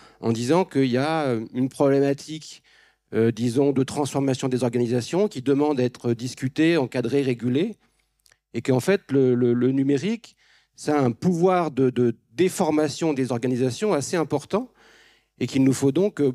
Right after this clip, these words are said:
pouvoir en discuter, euh, convenablement, en étant informés, documentés, outillés, et cetera. Donc c'est en ce sens-là.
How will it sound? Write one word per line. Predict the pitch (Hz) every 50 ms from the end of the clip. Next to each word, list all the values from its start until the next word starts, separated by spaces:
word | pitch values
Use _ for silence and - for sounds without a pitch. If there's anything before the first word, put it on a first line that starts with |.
| - -
pouvoir | - 139 135 123 151 180 185 151
en | 139
discuter, | 131 135 123 - - 135 - - 165 180 190 185
euh, | 170 147 131 123 117
convenablement, | - - 127 123 123 123 117 107 120 117 123 139 165 180
en | 180 156
étant | 123 120 - 135 139
informés, | 120 110 - - 120 98 104 113 123 135 147 156 160 156
documentés, | 151 123 117 - 127 113 110 110 104 - 127 131 139 143
outillés, | 131 113 - - 113 110 123 135
et | 127
cetera. | - 117 - - 92 92 - _ _ - - - _ _ _ _ _ _
Donc | 123 139 139 131
c'est | - - 156
en | 143 147
ce | 131 -
sens-là. | - 143 131 - - 170 190 226 247